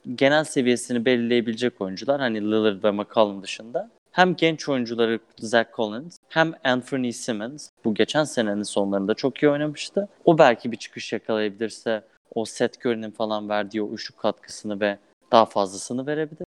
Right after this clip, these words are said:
Ben ama hani Portland'ın en azından hani kırk beş maç civarında kazanacağını düşünüyorum. Golden State'in çok az önünde görüyorum onları.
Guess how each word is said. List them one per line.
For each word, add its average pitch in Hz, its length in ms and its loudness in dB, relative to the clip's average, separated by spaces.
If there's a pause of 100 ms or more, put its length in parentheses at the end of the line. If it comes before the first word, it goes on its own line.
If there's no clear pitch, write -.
(160)
Ben 208 140 4
ama 185 280 2
hani 175 160 -2
Portland'ın 151 840 0 (180)
en 151 100 -4
azından 117 540 -2
hani 120 220 -4
kırk - 360 -6
beş 185 240 4
maç 131 200 2
civarında 104 540 0
kazanacağını 143 640 0
düşünüyorum. 104 460 -6 (220)
Golden 131 180 6
State'in 135 440 2
çok 147 200 0
az 131 140 6
önünde 131 260 4
görüyorum 95 460 2
onları. 113 400 -4